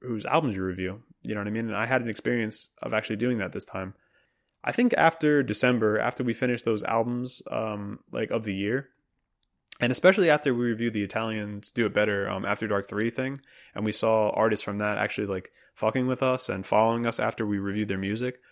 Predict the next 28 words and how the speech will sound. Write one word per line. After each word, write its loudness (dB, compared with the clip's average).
it 0
wasn't 8
really 4
then 2
until -4
that 0
I 2
realized, 0
like, -2
w-, -16
like, -6
I 0
wanted 2
to -8
be 2
a 0
journalist, -2
a -6
music -4
journalist. -4
And, -2
um, -2
yeah, 0
this 0
weekend 0
was 0
my 0
first, 2